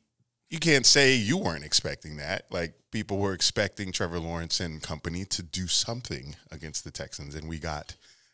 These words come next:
nothing. And three picks and bad penalties, and it was all a mess.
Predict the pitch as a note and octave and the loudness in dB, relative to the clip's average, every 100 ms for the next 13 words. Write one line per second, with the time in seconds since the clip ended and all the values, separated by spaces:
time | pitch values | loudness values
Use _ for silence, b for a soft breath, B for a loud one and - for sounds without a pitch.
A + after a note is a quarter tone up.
0 | b _ G#2 G2 - - C#2+ - _ _ | b _ -6 -6 -6 -16 -18 -20 _ _
1 | _ - G2 F2+ - G2 F#2+ G#2+ F#2+ - | _ -8 -8 -6 -4 -2 -2 -2 -4 0
2 | - F2+ F2 D#2+ D#2 b b b b - | 0 2 -2 -4 -8 b b b b 6
3 | A#2+ A#2+ A#2+ A2 G#2+ G#2 G2 F#2+ D#2+ F2+ | 6 6 4 2 2 0 0 0 0 -2
4 | E2 D#2+ D#2+ E2+ E2 - G#2 A2+ G2 E2 | -2 -6 -6 -4 -4 0 4 4 4 -2
5 | E2 D#2+ - - - | -4 4 4 6 2